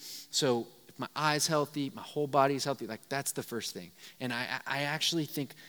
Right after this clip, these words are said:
that's a true, valid idea that we ought to be careful. We're not meant to just consume. We're meant to be transformed by the renewing of our minds through Scripture and through the Spirit of God. But I, I really don't think that's what Jesus is saying.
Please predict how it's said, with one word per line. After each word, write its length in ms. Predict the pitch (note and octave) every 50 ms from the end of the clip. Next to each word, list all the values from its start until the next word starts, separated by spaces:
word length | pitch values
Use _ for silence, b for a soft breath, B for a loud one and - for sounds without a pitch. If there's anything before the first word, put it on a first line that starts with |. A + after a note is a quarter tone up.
| B B B
that's 220 | - A#2+ A#2 -
a 60 | - A2+
true, 560 | - - - - C#3 C3+ C#3 C#3+ C#3+ D3 D3+ - b b b b b b b - - - - -
valid 640 | B2 A2 G#2 - C3 B2 A#2+ C3 C#3 C#3+ D3+ D3+ C#3 - -
idea 800 | B2 A#2+ G#2+ G2+ G2 B2+ A#2+ B2 B2+ C#3 C#3+ D#3+ E3+ E3+ D#3+ - - - - - - - - - - - - -
that 160 | - A#2+ A#2+
we 160 | C3 C3+ B2+ -
ought 240 | B2+ B2 C3 C3 -
to 100 | - C3
be 160 | G#2 A2+ A2+
careful. 500 | G2+ - - A2+ A2+ A2+ - - D#3 D3+
We're 140 | C3+ B2+ A2+
not 180 | A2 A#2 G2 B2
meant 160 | A#2+ A#2+ A2+
to 100 | - B2
just 320 | G#2 G#2+ A#2+ B2 - -
consume. 520 | - - B2+ A#2+ A2+ - - A2+ A2+ C3 C#3+
We're 100 | C#3 A#2
meant 160 | A2+ A2 G2+
to 80 | - G#2+
be 160 | G#2+ G#2+ - B B B B B
transformed 880 | B - - D3 C3+ C3 C3+ - - - - - B2+ B2+ C#3 D3+ D#3 C#3
by 140 | C3 A2+
the 100 | G#2+ A#2
renewing 380 | A2+ A#2 A#2 A#2 B2 C3+ C#3 C3+
of 100 | C3 A#2
our 80 | A#2+ A2+
minds 360 | A2 A2 A2+ B2 C3 B2+ -
through 180 | - C3 A#2+
Scripture 600 | - - - - C#3 B2 - - - D3 C#3+ C#3+
and 120 | C#3+ B2 -
through 100 | B2+ A2
the 60 | G#2
Spirit 380 | - - - - C#3+ C3 B2+ A#2+
of 100 | G2 -
God. 340 | B2+ A#2 A#2+ B2+ C3 C3 - - - b b b b b b b b b b b b b - - - - - - - - - - - -
But 120 | - A#3+
I, 120 | A3+ - G3+ - - -
I 60 | A#2
really 260 | A2+ A2 B2 B2+ B2
don't 200 | A2+ A2 G2+ -
think 160 | - A2 F#2
that's 240 | - G#2+ F#2+ - -
what 100 | F#2 E2+
Jesus 340 | - F2+ F2 D2 D2+ - -
is 80 | -
saying. 200 | - - - -